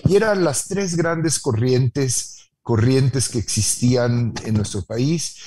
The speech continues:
evide-, y, y de alguna manera, eh, las defendían, ¿me entiendes?, a capa y espada, y todo tenía que ver con, con poder, poderle dar una definición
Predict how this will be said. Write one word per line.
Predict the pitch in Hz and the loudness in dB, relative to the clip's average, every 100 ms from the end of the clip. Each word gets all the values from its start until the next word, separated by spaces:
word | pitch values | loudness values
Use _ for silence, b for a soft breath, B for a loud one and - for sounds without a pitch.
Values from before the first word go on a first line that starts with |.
| B | B
evide-, | 113 120 123 139 | 2 4 4 0
y, | 139 151 160 160 147 - | 0 0 2 0 -4 -6
y | 214 180 | -2 2
de | 185 | 2
alguna | 160 147 165 165 | 2 0 0 0
manera, | 147 131 139 139 127 - | -2 -2 0 -2 -4 -2
eh, | 113 110 110 110 110 110 - | 0 0 -4 -10 -10 -6 -2
las | 117 104 | 0 0
defendían, | 110 123 113 135 131 127 | -2 2 2 2 2 0
¿me | |
entiendes?, | 104 123 104 | 0 0 -2
a | 113 | -2
capa | - 117 117 | -6 -2 -2
y | 104 | -2
espada, | - - 151 156 160 - B B B B B _ | -4 -2 -2 0 -2 -6 B B B B B _
y | 139 127 | 0 2
todo | 180 175 156 | 2 2 0
tenía | 151 139 | -2 -2
que | 127 127 | -2 -2
ver | 131 123 | 0 0
con, | 135 113 113 | -2 0 -2
con | - - 107 | -6 -4 -4
poder, | 110 107 135 143 139 B B B _ - - - | 0 2 4 2 -2 B B B _ -20 -10 0
poderle | 127 143 160 160 156 | 4 4 2 0 0
dar | 139 143 139 | 0 0 0
una | 139 139 | -2 -2
definición | 123 107 113 107 104 - 135 139 147 160 | -2 -4 -2 -2 -2 0 2 2 0 -4